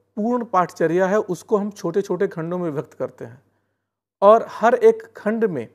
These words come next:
इस बात का ध्यान रखते हैं कि उस खंड में क्या अधिगम गतिविधियां होंगी, कौन से कालांश सम्मिलित होंगे, कौन से विषय सम्मिलित होंगे, कौन से, अ,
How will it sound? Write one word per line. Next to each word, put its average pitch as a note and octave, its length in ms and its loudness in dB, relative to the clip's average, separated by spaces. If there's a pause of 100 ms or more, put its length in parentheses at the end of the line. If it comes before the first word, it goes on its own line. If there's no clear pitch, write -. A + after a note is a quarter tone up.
(340)
इस F#3 160 -10
बात F3 300 4
का G3 140 -4
ध्यान D3+ 320 -6
रखते D3+ 320 -8
हैं B2+ 280 -12 (460)
कि - 200 -8
उस G#3 200 -8
खंड G3 360 -6
में G3+ 240 -4 (600)
क्या G3+ 180 8
अधिगम E3+ 580 0
गतिविधियां D3+ 580 -4
होंगी, E3+ 320 -6 (440)
कौन G3 260 2
से F#3+ 180 0
कालांश D#3 460 0
सम्मिलित E3 520 -6
होंगे, F3 300 -8 (580)
कौन G3+ 260 2
से G#3 240 2
विषय C#3 320 -4
सम्मिलित E3+ 500 -6
होंगे, E3+ 300 -8 (540)
कौन G#3+ 280 0
से, G#3 320 4 (560)
अ, D3+ 300 2